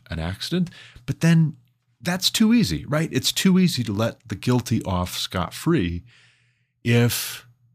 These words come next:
they just have to wait until nobody's looking and they can get away with murder.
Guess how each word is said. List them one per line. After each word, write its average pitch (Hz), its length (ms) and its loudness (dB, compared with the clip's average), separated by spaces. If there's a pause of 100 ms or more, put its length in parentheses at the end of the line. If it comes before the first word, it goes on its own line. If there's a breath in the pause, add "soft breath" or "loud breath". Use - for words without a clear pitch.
(140)
they 123 140 -2
just 120 220 -2
have 95 160 -4
to - 80 -12
wait 82 300 -6
until 85 300 -4
nobody's 80 480 -4
looking 85 440 -2 (580)
and 98 160 -6
they 87 100 -4
can 104 160 -6
get 78 140 -8
away 65 200 -8
with 80 220 -8
murder. 180 320 -4